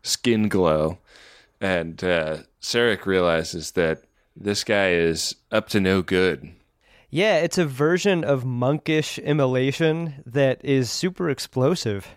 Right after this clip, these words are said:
Speaker 1: Like, Sarek spends a long time announcing that things are not going as he expected. "Our course has changed. We have not dropped out of warp. None of this looks right. You've injected explosives into your, into your veins. You're not a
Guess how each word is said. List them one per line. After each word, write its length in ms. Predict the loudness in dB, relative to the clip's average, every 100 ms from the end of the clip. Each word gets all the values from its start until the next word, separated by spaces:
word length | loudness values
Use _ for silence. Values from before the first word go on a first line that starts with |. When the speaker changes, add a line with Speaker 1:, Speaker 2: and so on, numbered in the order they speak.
| _ _ -6
Speaker 1:
Like, 200 | -4 -2
Sarek 400 | 2 4 4 2
spends 480 | 0 2 2 -2 -6 -2
a 80 | 0
long 400 | 4 4 2 -2
time 560 | -2 2 2 0 -4 -6
announcing 680 | -6 -4 -4 -4 -4 -4 -4
that 280 | -2 -4 -4
things 320 | -6 -4 -2
are 120 | -2
not 240 | 0 -2 0
going 300 | 0 2 0
as 100 | -2
he 80 | 0
expected. 640 | -2 0 0 2 2 2
"Our 200 | 2 -2
course 300 | 0 2 2
has 160 | -2 -2
changed. 460 | 0 0 -2 -4
We 60 | -4
have 140 | -2
not 200 | -2 -2
dropped 280 | 0 -2 2
out 160 | 2 2
of 140 | 0
warp. 380 | 2 2 0 -6 _ -6
None 200 | -2 -2
of 120 | 2
this 300 | 2 2 -6
looks 260 | -6 -6 -2
right. 200 | 0 0
You've 240 | 2 2
injected 460 | 2 0 -2 -2 -4
explosives 640 | -4 0 2 2 2 -2
into 260 | -2 -4 -2
your, 320 | 0 0 -2 -6
into 260 | -6 -4 -2
your 120 | -2
veins. 540 | 0 -2 -4 -12 -18 -20 -20 -20 _
You're 240 | -6 0 0
not 240 | 0 -2
a 100 | -4